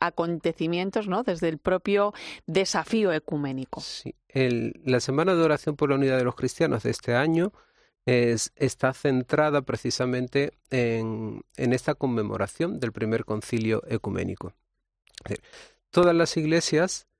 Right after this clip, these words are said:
Speaker 2: eh, están llamadas a caminar juntas, eh, desde lo común. Y, y este concilio es precisamente la gran primera experiencia de sinodalidad de, de, de la Iglesia.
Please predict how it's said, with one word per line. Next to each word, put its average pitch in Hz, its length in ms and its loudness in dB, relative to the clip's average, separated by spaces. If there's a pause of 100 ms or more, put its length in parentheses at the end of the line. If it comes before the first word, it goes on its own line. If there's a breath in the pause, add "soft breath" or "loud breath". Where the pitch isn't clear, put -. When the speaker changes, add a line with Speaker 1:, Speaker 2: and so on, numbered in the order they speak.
(180)
Speaker 2:
eh, 120 460 4
están 135 380 0
llamadas 135 440 0
a 131 80 -2
caminar 113 520 0
juntas, - 840 -6
eh, 107 320 -10
desde 120 360 2
lo 117 140 2
común. 110 460 -2 (500 soft breath)
Y, 120 680 4
y 135 140 2
este 175 240 0
concilio 175 480 2
es 180 240 2 (180)
precisamente 165 640 0
la 135 200 4
gran 151 400 0
primera 147 400 2
experiencia 143 640 0
de 151 100 0
sinodalidad 107 680 0
de, 127 200 -6
de, 104 340 0
de 101 220 -2
la 92 100 -2
Iglesia. 117 480 -2